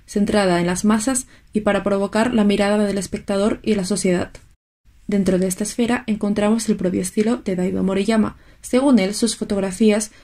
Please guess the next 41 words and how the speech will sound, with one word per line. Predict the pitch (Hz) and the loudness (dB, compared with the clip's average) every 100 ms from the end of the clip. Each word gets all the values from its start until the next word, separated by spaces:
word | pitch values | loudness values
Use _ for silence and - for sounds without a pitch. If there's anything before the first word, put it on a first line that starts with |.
| - | -2
no | 220 | 0
son | 240 247 | 4 6
obras | 202 196 190 | 6 2 2
de | 180 | 2
arte, | 175 - 196 | 0 -4 -12
sino | - 196 190 | -8 -6 -2
que | 196 | -2
son | 190 202 214 | -2 -2 -2
una | 220 220 | 0 2
simple | 220 214 185 180 | 2 0 0 -2
plasmación | 196 185 190 - 240 262 233 | -4 -6 -6 0 0 0 -2
de | 202 | 0
la | 185 | 0
realidad. | 180 175 175 185 - - _ _ _ _ _ - _ - | 0 0 -2 -4 -8 -18 _ _ _ _ _ -20 _ -8
Él | 208 | -2
concibe | 262 247 226 185 | 2 4 4 4
el | 185 | 4
mundo | 214 233 208 240 | 4 4 2 -2
como | - 190 | -2 0
algo | 190 214 | 2 2
erótico | 202 208 233 262 254 | 2 0 -2 -4 -4
y | 202 | -2
lleno | 190 196 208 | 0 0 0
de | 190 | 0
deseo, | 180 - 185 185 - _ | -2 -2 -2 -2 -8 _
donde | - 208 202 208 220 | -4 -2 0 2 2
él | 240 | 0
simplemente | - 214 208 190 180 180 | 2 2 4 2 0 -4
se | - | -8
dirige | 185 185 190 190 | -4 -4 -4 -4
a | 185 | -4
las | 185 - | -4 -2
calles | 226 233 247 | 0 0 -2
para | - 196 | -4 -4
buscar | 185 185 - 196 - | -2 -4 -2 -4 -4
su | - 202 | -8 -8
propio | 185 196 190 208 | -4 -4 0 0
deseo, | 196 180 180 190 220 - - | 0 -2 -2 -2 -4 -10 -8
utilizando | 208 208 208 208 202 180 | 0 2 2 0 0 2
la | 180 | 0
cámara | 180 220 240 254 | 0 2 2 0